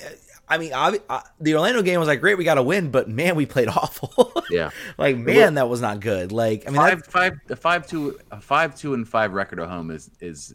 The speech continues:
Speaker 2: not really what you normally see for a playoff, uh, a playoff victory, a playoff achieving team. Quincy had some quotes after the game. Um, you know, I think that they're really, really driving hard on this thing where a,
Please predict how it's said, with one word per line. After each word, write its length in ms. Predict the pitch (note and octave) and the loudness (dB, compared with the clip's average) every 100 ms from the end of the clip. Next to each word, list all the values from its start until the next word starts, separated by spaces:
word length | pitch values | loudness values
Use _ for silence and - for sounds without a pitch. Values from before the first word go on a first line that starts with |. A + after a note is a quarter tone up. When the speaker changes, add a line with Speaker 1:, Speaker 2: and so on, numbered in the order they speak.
| - | -14
Speaker 2:
not 380 | F#2+ G2+ G2 | -6 -4 -2
really 180 | G2 F#2 | -4 -4
what 180 | F2+ E2 | -4 -6
you 60 | E2+ | -6
normally 360 | E2+ E2+ E2 | -6 -6 -6
see 260 | D#2+ E2+ D#2+ | -6 -6 -8
for 240 | - D#2+ | -6 -6
a 40 | D2+ | -6
playoff, 600 | - D#2 D#2 D2+ - - | -4 0 0 -2 -8 -12
uh, 260 | D2+ C#2+ - | -8 -6 -6
a 60 | - | -10
playoff 580 | - D#2+ D2+ - - - _ | -6 -4 -2 -4 -8 -20 _
victory, 520 | D#2 - D#2 D2 C2+ C#2 | -12 -8 -4 -4 -6 -8
a 100 | D#2 | -10
playoff 400 | - F2 D#2+ D#2+ | -2 2 2 0
achieving 420 | - - F2 D2+ | -6 -6 -4 -4
team. 320 | C#2+ D#2 C#2 C2 - - - - | -4 -4 -6 -8 -16 -20 -20 -4
Quincy 300 | D3+ D#3+ D3 | 0 2 4
had 140 | B2 | 4
some 120 | G#2+ G2+ | 2 2
quotes 300 | G#2+ F#2 F#2+ | 4 4 2
after 200 | F2+ E2+ | 0 0
the 80 | |
game. 460 | D#2+ E2+ E2 D#2 D2 - _ _ _ | -4 -2 -2 -6 -10 -16 _ _ _
Um, 540 | - E2+ E2 D#2 D2 - _ _ | -4 -2 -2 -4 -8 -12 _ _
you 100 | G2+ | -4
know, 240 | F2 D#2+ - | -2 -4 -4
I 100 | - | -4
think 200 | G#2+ A2+ | 0 0
that 100 | G#2 | 0
they're 140 | G2 F2+ | 0 2
really, 300 | G2 F#2+ E2 | 2 2 2
really 220 | F#2 E2+ | 2 0
driving 380 | D#2 F2 E2+ E2 | 2 0 0 -2
hard 240 | E2+ E2 | 0 0
on 80 | D#2+ | -2
this 160 | D2+ | -6
thing 220 | - D#2+ D#2 | -6 -6 -4
where 300 | D2+ C#2+ | -4 -4
a, 80 | - | -8